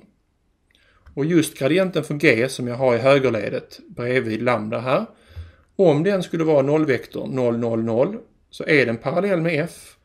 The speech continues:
men då kan jag inte hitta någon lösning till systemet.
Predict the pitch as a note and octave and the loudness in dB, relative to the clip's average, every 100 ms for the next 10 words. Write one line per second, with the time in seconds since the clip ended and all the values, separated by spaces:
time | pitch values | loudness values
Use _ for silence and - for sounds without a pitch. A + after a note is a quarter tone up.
0 | _ _ _ G3 G3 C3 B2+ - C3+ C#3 | _ _ _ -2 2 2 0 -4 -4 -2
1 | B2+ D3 C3+ C3+ C3 A#2 A2 A2+ A2+ - | -2 -2 -6 -2 -2 -2 -2 -2 -4 -10
2 | - - - B2 - - - - _ | -10 -12 -14 -14 -10 -10 -10 -20 _